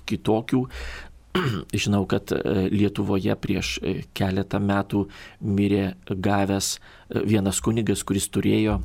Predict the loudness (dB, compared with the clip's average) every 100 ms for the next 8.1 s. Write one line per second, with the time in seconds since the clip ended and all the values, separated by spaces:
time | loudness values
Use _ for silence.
0 | -6 -8 -8 -4 0 0 0 -4 -8 -10
1 | -8 -2 -2 0 0 0 0 -4 0 -2
2 | -2 -14 -12 -4 -2 -4 -2 2 2 0
3 | 0 2 4 2 0 2 2 2 2 0
4 | 0 -4 -4 -4 0 2 2 0 0 0
5 | 0 0 0 0 -2 0 0 -2 -6 -20
6 | -14 -6 -2 -2 -4 -10 -10 -4 0 2
7 | 2 2 0 -2 -4 -2 0 0 0 -2